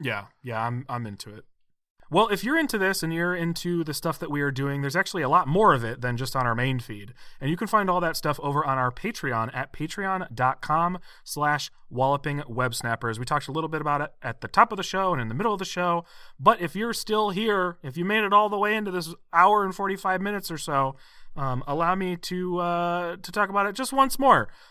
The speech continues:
There's all sorts of tiers. They start at one dollar. And for one dollar, you actually have access to most of the stuff on there.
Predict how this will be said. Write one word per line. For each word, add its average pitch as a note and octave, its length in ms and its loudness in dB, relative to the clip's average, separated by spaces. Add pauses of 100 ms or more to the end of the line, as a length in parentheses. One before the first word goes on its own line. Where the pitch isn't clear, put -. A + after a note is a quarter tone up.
(100)
There's C#3+ 140 -4
all F#3 140 4
sorts F#3 300 0
of F#3+ 240 -2
tiers. G3+ 420 -2
They E3 100 -2
start E3 180 -2
at B2+ 100 -2
one D#3 520 0
dollar. G#3+ 420 4 (280)
And C#3+ 180 -2
for C#3+ 160 0
one E3+ 320 0
dollar, F#3 320 6
you E3 160 0
actually E3+ 260 -2
have D3+ 80 -2
access C#3+ 520 -2
to C#3+ 440 -4
most B2 460 -2
of C#3 100 -8
the B2+ 80 -4
stuff C3 320 -2
on A#2+ 220 -2
there. G3 280 -2